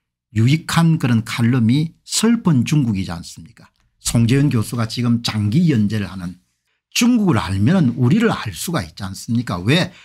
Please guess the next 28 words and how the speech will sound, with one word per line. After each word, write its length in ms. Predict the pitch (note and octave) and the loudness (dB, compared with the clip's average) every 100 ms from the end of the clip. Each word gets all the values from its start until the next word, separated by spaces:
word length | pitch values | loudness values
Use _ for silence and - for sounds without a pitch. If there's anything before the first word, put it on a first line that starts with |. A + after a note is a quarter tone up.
| _ | _
오팔육 520 | A#2 A#2+ - C4 B3 E3 | -2 0 0 2 2 4
운동권 440 | C#3 F#3+ G3+ G3+ | 4 2 2 2
이래 160 | D#3 - | 2 0
중국 380 | A#3+ A#3+ F3 | 2 2 0
비슷한 420 | - A2 - F3+ F#3+ | 0 -2 2 0 2
체제로 360 | - E3+ F#3+ | 2 2 2
우리를 320 | B2 A#2+ D3 - | 4 2 2 0
끌고 260 | E3 E3 | 0 0
가려고 380 | D#3 F#2 G#2 D3 | 0 0 0 -2
하니까. 680 | A#2 B2+ - F2 E2 E2 - _ _ _ _ _ _ _ _ _ | -2 -4 -4 -12 -14 -16 -18 _ _ _ _ _ _ _ _ _
중국에서 580 | - B3 A3 G3+ E3 F#3+ | -2 2 4 2 2 0
일어나고 380 | F#3+ E3 C3+ B2 | 2 2 2 2
있는 240 | A#2 A#2+ | 2 2
일의 160 | A#2 A2+ | 2 0
실상의 680 | - - D#3+ D#3+ D#3 C3 | 0 0 0 2 2 0
본질과 520 | - D#3 E3 E3 D#3 B2 | 0 2 4 2 2 -2
핵심을 560 | G#2+ E3 - D#3+ C3 | -2 -4 -2 0 0
이해할 320 | F#2+ F#2+ G#2+ | -2 -2 -4
수 120 | A#2 G#2+ | -4 -8
있으면 480 | - A2+ B2 E2 - _ _ _ _ _ _ | -6 -4 -2 -6 -12 _ _ _ _ _ _
선거 460 | - - C3 F3+ E3+ | -4 0 2 2 2
부정 260 | G#3+ A3+ A3 | 2 2 2
세력들이 540 | C3+ C3 C#3 C3 - | 2 0 0 -2 0
대한민국을 600 | G#2 G2 D#3 F#3+ F3+ D#3 | 0 2 2 4 4 2
어디로 340 | B2+ B2+ G3 G3 | 2 2 2 2
끌고 260 | F3+ E3 | 0 2
갈 200 | E3 D3+ | 2 2
건지를 420 | D#3+ D#3 D#3 B2+ | 0 0 0 -2